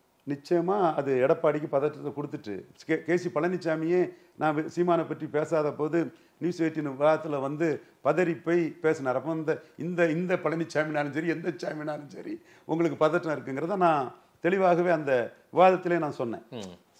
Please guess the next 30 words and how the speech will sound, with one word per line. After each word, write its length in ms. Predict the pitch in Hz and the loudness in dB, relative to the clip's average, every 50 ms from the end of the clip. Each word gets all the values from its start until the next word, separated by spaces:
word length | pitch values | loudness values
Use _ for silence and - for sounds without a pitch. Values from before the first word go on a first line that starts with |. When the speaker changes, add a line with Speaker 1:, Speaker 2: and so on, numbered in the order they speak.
| - | -2
Speaker 1:
So, 260 | 190 220 285 277 208 - - _ _ _ _ - | 2 2 2 2 -2 -10 -12 _ _ _ _ -6
அஹ், 200 | 143 151 143 139 | -2 0 0 2
ஒரு 380 | 135 135 127 123 113 110 107 - - | 0 0 0 0 0 -2 -4 -6 -6
சீமானே, 540 | - 180 190 185 185 180 175 185 220 254 - - - - | -4 -2 0 2 4 4 2 2 -2 -6 -8 -14 -16 -12
அஹ், 200 | - - 165 165 - - - | -10 -8 -8 -8 -10 -6 -2
தனித்து 300 | - 170 185 175 185 175 | 0 0 0 0 0 -2
போட்டியிட்டு 680 | 175 170 165 165 156 151 143 - - 180 175 160 - - - _ _ _ - | 0 0 -2 -2 -2 -6 -4 -2 0 0 0 0 0 -6 -16 _ _ _ 2
பலமா 280 | 139 151 165 175 170 | 4 4 6 6 6
வளர்ந்துட்டு 340 | 151 143 139 139 131 123 95 | 4 4 2 0 -2 -4 -6
இருக்கும்போது 580 | 101 95 - 95 92 87 95 110 - 185 359 - | -8 -12 -12 -12 -10 -8 -6 -4 -4 -4 -4 -6
Speaker 2:
ம், 60 | - 214 | -12 -12
ம். 100 | 202 - | -8 -4
Speaker 1:
ஒரு 140 | 143 151 | 0 4
additional 480 | 147 151 170 180 - - 180 180 175 - | 4 4 4 2 -4 -4 -4 -4 -2 -2
சப்போர்ட் 640 | 151 139 123 - 131 127 113 - 175 180 165 139 - - _ _ _ - | -2 -4 -2 -2 -4 -4 -2 0 0 2 2 0 -4 -10 _ _ _ -6
விஜய்னாலும் 460 | 143 156 147 170 165 151 143 135 127 120 | -4 -2 0 0 0 0 0 -2 -2 -2
சரி, 200 | 104 139 151 202 - - | -4 -4 -6 -6 -4 -4
சூர்யானாலும் 540 | 185 180 175 170 156 143 139 131 123 117 | -2 0 2 2 0 0 0 -2 -2 -2
சரி, 360 | 107 92 120 139 180 - - - _ _ _ - | -4 -4 -4 -4 -6 -6 -10 -14 _ _ _ 0
அது 240 | - 170 196 208 | 2 4 4 4
வந்து 220 | 190 185 190 190 220 | 4 2 0 0 -2
சீமானுக்கு 640 | 147 180 196 190 185 175 175 160 - 147 139 123 - - _ _ _ | -4 -4 0 0 2 2 0 0 -2 -4 -4 -4 -6 -10 _ _ _
பெரிய 220 | - 180 202 214 | 0 2 2 2
பூஸ்டா 340 | 190 151 170 165 - 160 156 | 0 0 -2 -2 0 0 0
தான் 120 | 151 160 151 | 2 0 -2
இருக்கும்னு 300 | 123 - 120 143 143 127 | -2 -4 -6 -6 -6 -6
நான் 80 | 104 | -6
கருதுறேன். 320 | - - - - - - - | -6 -10 -14 -16 -20 -16 -14
Speaker 2:
ம்ஹும். 580 | 120 120 113 - 104 98 90 92 - - 143 | -12 -12 -12 -12 -12 -14 -16 -16 -16 -8 -4
விஜயும் 500 | 143 160 170 190 220 240 233 247 240 233 | -2 4 8 8 8 8 8 6 2 2